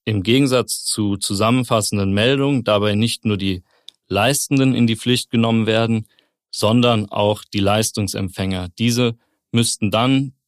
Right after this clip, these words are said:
den Einkauf der Leistungen bestätigen. In Deutschland ist die Umsetzung ab zweitausendachtundzwanzig geplant. Europaweit muss diese bis zweitausendfünfunddreißig erfolgen. Dann zu Punkt zwei, der einheitlichen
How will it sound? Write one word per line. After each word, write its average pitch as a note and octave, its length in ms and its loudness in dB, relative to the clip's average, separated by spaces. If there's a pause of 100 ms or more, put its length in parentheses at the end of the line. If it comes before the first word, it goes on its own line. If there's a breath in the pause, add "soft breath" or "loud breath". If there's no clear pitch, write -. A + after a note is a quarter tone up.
(120)
den G2+ 120 0
Einkauf A#2+ 580 0
der G2+ 140 -4
Leistungen A2+ 720 0 (340)
bestätigen. F#2+ 680 -4 (600)
In G2+ 380 -2
Deutschland A2+ 500 2
ist - 380 -4
die F#2 420 -4
Umsetzung A2+ 640 2
ab - 180 -8
zweitausendachtundzwanzig G2 1400 -2
geplant. A2+ 480 -2 (540)
Europaweit A2+ 880 2
muss G#2 200 -2
diese G2+ 240 -2
bis G2 240 -4
zweitausendfünfunddreißig F#2+ 1600 -4
erfolgen. - 460 -16 (920)
Dann G2+ 460 0
zu - 180 -2
Punkt G2+ 320 0
zwei, B2 380 0
der G2 300 0
einheitlichen G2+ 880 -2